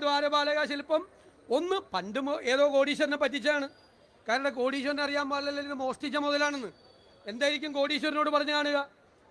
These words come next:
ഇത് അയ്യപ്പൻ്റെ ദ്വാരപാലക ശില്പമാണ്, ഇത് മാറ്റാൻ പോകുന്നു, പഴയതൊരു ഭക്തന്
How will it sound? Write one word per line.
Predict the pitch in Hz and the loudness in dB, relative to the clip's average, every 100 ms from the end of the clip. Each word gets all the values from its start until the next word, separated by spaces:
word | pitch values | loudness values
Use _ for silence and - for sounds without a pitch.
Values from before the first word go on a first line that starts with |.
| _ _ 233 | _ _ -2
ഇത് | 269 302 294 - - - - 233 | 0 2 0 -6 -20 -20 -8 -2
അയ്യപ്പൻ്റെ | 285 285 285 277 277 | 0 0 0 -2 0
ദ്വാരപാലക | 269 277 277 269 269 262 262 262 | 2 2 4 4 2 2 0 -2
ശില്പമാണ്, | 254 262 254 247 | -6 -2 -2 -2
ഇത് | 233 | -4
മാറ്റാൻ | 226 240 285 247 | -4 -4 -4 -4
പോകുന്നു, | 214 165 131 - _ _ _ _ _ | -4 -4 -10 -16 _ _ _ _ _
പഴയതൊരു | 226 269 285 294 277 262 | 2 4 4 2 0 0
ഭക്തന് | 269 - 302 | -2 -2 -4